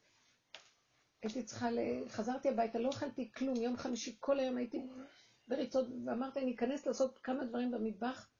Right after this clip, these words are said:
ועשיתי, ועשיתי, ועשיתי, ואמרתי, "אבל אני חייבת לאכול משהו", ואמרתי, "רגע, קודם תגמרי ותגמרי ותגמרי", ובסוף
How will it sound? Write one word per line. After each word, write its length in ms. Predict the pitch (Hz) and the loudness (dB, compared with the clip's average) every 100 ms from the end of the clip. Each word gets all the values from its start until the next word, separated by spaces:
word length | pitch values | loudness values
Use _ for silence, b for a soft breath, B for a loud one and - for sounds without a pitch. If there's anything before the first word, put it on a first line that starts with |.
| _ _ _ _ _ _ _ _ b b b b b | _ _ _ _ _ _ _ _ b b b b b
ועשיתי, 960 | 214 196 226 240 - - 240 330 311 262 | -2 6 8 8 4 -2 0 2 2 0
ועשיתי, 440 | 254 240 339 311 285 | 0 0 -2 0 4
ועשיתי, 360 | 262 - 269 269 277 - | 2 2 -2 2 0 0
ואמרתי, 280 | 277 302 302 - | -4 -4 -4 0
"אבל 200 | 262 269 | 2 2
אני 160 | 262 | 0
חייבת 300 | 254 285 320 | 2 2 2
לאכול 520 | 311 277 - - 302 294 | 4 2 2 4 4 4
משהו", 460 | 262 254 - 330 - b b b - | 2 0 2 0 0 b b b -2
ואמרתי, 340 | 247 262 254 | 0 2 4
"רגע, 260 | 269 277 262 | 6 6 6
קודם 280 | - 302 294 | 6 4 6
תגמרי 440 | 302 262 294 294 | 4 6 4 4
ותגמרי 500 | - 277 269 285 269 | 4 2 4 4 4
ותגמרי", 580 | 262 254 247 262 262 254 | 2 0 2 2 4 2
ובסוף 420 | 247 233 - 392 | 2 0 2 0